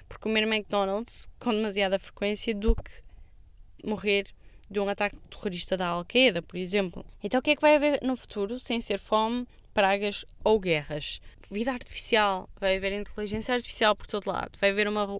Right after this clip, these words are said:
uma relação nova entre humanos e máquinas. Como é que vai ser isso? Todas estas questões são levantadas neste livro. É um livro muito denso, mas extremamente interessante,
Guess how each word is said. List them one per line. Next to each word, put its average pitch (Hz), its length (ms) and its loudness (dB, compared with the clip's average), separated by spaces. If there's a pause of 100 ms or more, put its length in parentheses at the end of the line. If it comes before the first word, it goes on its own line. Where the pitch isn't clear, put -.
uma 196 600 2
relação 208 420 0
nova 202 360 0
entre 185 500 -8 (640)
humanos 214 800 -2 (140)
e 202 80 -2
máquinas. 208 640 -2
Como 285 200 -2
é 330 60 0
que - 80 -14
vai 294 140 2
ser 240 180 -6
isso? 190 320 -6 (220)
Todas 240 300 -2
estas 285 280 -2
questões - 340 -4
são 214 140 -4
levantadas 208 500 -2
neste 208 320 -4
livro. 196 340 -6 (500)
É 220 120 2
um 233 120 2
livro 226 440 0
muito 240 300 -2
denso, 208 480 -2 (640)
mas 208 340 0
extremamente 240 1000 0
interessante, 202 720 -8